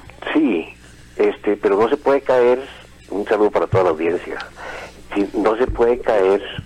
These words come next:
en lo que declaró el presidente de la Unión de Cámaras Empresariales, don Navarro Sáenz, quien dijo que ante la pregunta de un periodista, Alan Arroyo, de que qué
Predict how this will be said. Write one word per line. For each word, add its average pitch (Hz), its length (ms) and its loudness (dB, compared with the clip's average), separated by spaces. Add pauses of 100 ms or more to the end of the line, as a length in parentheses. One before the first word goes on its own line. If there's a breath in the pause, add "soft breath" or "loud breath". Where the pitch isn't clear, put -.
(160)
en 87 140 -2
lo 82 140 -2
que 85 160 -2
declaró 82 380 0
el 90 80 -2
presidente 85 600 -2
de - 20 0
la 92 100 2
Unión 82 240 -4
de 98 100 0
Cámaras 87 480 0
Empresariales, 76 720 -4 (640)
don 78 220 -2
Navarro 82 380 2
Sáenz, 76 300 -2 (960 loud breath)
quien 87 480 0 (680 loud breath)
dijo 107 360 2 (200)
que 98 380 2
ante 92 240 -2
la 85 120 0
pregunta 85 360 -2
de 104 80 4
un 104 80 -6
periodista, 101 800 0 (180)
Alan 95 140 2
Arroyo, 90 480 2 (360)
de 87 200 -2
que 85 320 -2 (160)
qué 107 240 4